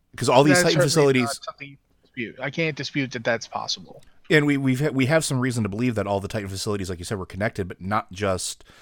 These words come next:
Speaker 1: physically. When we talk with Mother in the Heart Chamber, and we talk with, um, the Heart Maiden, Maiden of Vitality, she's checking the status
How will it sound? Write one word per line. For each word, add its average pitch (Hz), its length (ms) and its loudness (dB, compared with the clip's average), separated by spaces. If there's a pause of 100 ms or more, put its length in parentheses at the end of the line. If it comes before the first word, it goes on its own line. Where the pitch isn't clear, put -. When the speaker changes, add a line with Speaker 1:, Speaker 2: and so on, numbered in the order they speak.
(120)
Speaker 1:
physically. 101 840 -4 (340)
When 107 140 -2
we 107 120 -2
talk 135 300 -4
with 104 140 -4
Mother 113 360 0
in 95 60 -4
the 85 80 -8
Heart 127 280 -2
Chamber, 87 580 -6
and 98 160 -6
we 95 120 -8
talk - 580 -2
with, 98 480 -4 (500)
um, 92 460 -2
the 87 140 -12
Heart 131 280 -2
Maiden, 80 400 -10
Maiden 95 220 -4
of 92 60 -6
Vitality, 92 680 -4 (580)
she's - 400 -4
checking 147 420 -4
the 87 80 -4
status - 840 -4